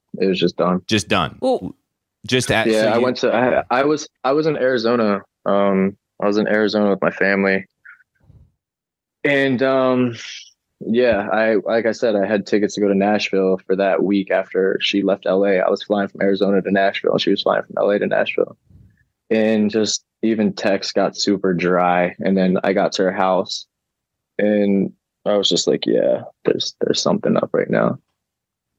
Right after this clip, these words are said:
Speaker 1: I just kinda, I just knew it was over. Like, when I got on that plane to leave Nashville, I was pretty much just like, "This is probably goodbye."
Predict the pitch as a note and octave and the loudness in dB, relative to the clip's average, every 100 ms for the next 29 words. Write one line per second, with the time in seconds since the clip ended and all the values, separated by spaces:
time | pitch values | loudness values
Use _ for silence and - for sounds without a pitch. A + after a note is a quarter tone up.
0 | - G2+ F#2+ - G2+ G2 - G2 G2 G2 | -4 0 0 0 0 0 0 0 0 0
1 | G2+ F#2+ F#2 G2 F#2+ F#2+ G2 G2+ F#2+ G#2 | 0 2 0 0 0 0 0 2 0 2
2 | G#2 G2 - G#2 G2 F#2 F#2+ F#2 F#2 F#2+ | 2 0 0 0 2 2 0 0 0 -2
3 | - F2+ F#2 F#2+ - - _ G2 F#2 F2 | -2 0 0 0 -4 -16 _ 0 2 0
4 | - C#2 - B1 F2+ D#2 - - F2 D2+ | 0 -2 0 -2 -2 -4 -4 0 0 0
5 | - - - | 0 0 0